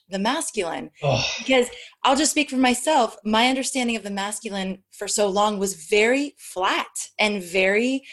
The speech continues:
Speaker 1: one-sided. And, and the more that, you know, astrology has done this for me so much. And like you say, Anne and Rick, Rick definitely brings in the, um, uh, Mars also ruling Scorpio, so bringing in the lover. So it's, it's the warrior and the lover together.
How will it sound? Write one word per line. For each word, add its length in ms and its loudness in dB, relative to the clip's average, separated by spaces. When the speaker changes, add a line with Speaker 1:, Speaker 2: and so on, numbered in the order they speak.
Speaker 1:
one-sided. 1200 0
And, 320 -2
and 200 0
the 80 0
more 400 0
that, 240 0
you 100 0
know, 60 4
astrology 520 0
has 120 0
done 240 0
this 180 -2
for 120 -10
me 120 -6
so 180 -2
much. 420 0
And 340 -2
like 200 0
you 60 -4
say, 200 2
Anne 280 2
and 240 0
Rick, 280 2
Rick 340 0
definitely 380 0
brings 280 -2
in 180 -4
the, 220 -4
um, 280 -6
uh, 280 4
Mars 680 2
also 260 4
ruling 320 -2
Scorpio, 720 0
so 120 -6
bringing 400 2
in 140 -2
the 80 -4
lover. 560 0
So 220 -2
it's, 280 -4
it's 180 -10
the 100 -4
warrior 500 2
and 360 2
the 80 -2
lover 380 -2
together. 640 0